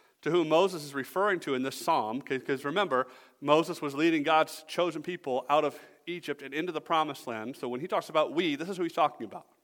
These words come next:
right? He's talking about the Israelites, and these people that, that God had chosen for his own unique people and done so many things for, we see that throughout their history, God has been, has, has done wondrous things.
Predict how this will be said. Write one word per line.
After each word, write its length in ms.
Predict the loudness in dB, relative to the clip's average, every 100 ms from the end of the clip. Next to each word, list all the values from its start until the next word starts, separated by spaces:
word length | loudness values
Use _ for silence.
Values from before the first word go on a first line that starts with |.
| _ -12
right? 220 | -8 -8 -10 _ _ _ _ _
He's 100 | -2
talking 200 | 4 6
about 140 | 6 4
the 80 |
Israelites, 560 | 0 0 0 2 0 -4
and 100 | -6 -8 -20 -20 _ _ _ _ _ _ _ _ -4
these 240 | -2 -2
people 540 | -2 0 4 4 2 -6 _
that, 220 | -4 -2 -2
that 180 | 0
God 380 | 6 8 8 6 -6 -4
had 140 | -4
chosen 420 | 2 4 4 0 -4
for 120 | -6
his 160 | -4 0
own 280 | 2 2
unique 340 | 2 0 -2 -4
people 280 | -6 -4 -2
and 80 |
done 100 | -2
so 140 | -2 -2
many 180 | -2 -2
things 320 | -4 -6 -8
for, 400 | -6 -2 -2 -4 -8
we 120 | -10 -6
see 160 | -4
that 420 | -4 -6 -10 _ 0
throughout 240 | 0 2
their 80 | -2
history, 440 | -2 -6 -4 -4
God 380 | 2 4 4 0 -14 _ _
has 200 | -8 -6
been, 320 | -4 -4 -4 -10 _ _ -10
has, 160 | -10 -10 -8
has 160 | -6
done 260 | -2 -2 0
wondrous 400 | -2 -2 -4 -10
things. 540 | -14 -18 _ -20 -20